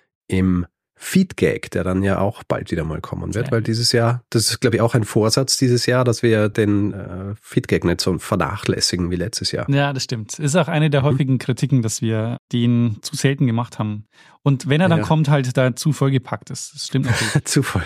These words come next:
Speaker 1: einfach
Speaker 2: Ja.
Speaker 1: zu viel. Ja. Ja, das, äh, wissen wir.
Speaker 2: Mhm.
Speaker 1: Es ist auch nicht so geplant gewesen, aber,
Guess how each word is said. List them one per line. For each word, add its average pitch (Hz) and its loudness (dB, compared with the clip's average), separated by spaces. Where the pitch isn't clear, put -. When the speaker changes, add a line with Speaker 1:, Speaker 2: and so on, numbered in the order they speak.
Speaker 1:
einfach 113 2
Speaker 2:
Ja. - -16
Speaker 1:
zu - -2
viel. 95 -6
Ja. 95 -2
Ja, 80 -6
das, - -6
äh, 107 0
wissen 147 2
wir. 143 2
Speaker 2:
Mhm. 98 -8
Speaker 1:
Es 120 -2
ist 117 -2
auch 117 2
nicht 127 0
so 123 0
geplant 104 0
gewesen, 107 0
aber, 92 -2